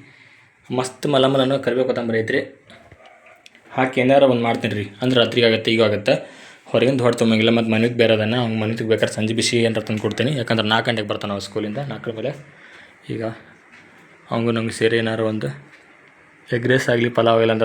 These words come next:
ಏನಾರ ಒಂದು ಮಾಡ್ಕೊತೀನಿ ರೀ. ಬೆಳಗ್ಗೆ ಪಲಾವ್ ತಿಂದಿರಿ, ಎಗ್ ರೈಸ್ ಮಾಡ್ಕೊತೀನಿ ರೀ.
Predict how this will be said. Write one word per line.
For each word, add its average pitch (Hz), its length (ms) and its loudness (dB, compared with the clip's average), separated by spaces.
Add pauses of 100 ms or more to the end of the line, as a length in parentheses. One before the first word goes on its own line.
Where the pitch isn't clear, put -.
(120)
ಏನಾರ 113 180 0
ಒಂದು 104 100 -4
ಮಾಡ್ಕೊತೀನಿ 107 360 -8
ರೀ. - 40 -20 (160)
ಬೆಳಗ್ಗೆ 135 260 0
ಪಲಾವ್ 123 200 2
ತಿಂದಿರಿ, 117 280 0
ಎಗ್ 107 140 0
ರೈಸ್ - 120 0 (100)
ಮಾಡ್ಕೊತೀನಿ 101 400 -4
ರೀ. - 40 -14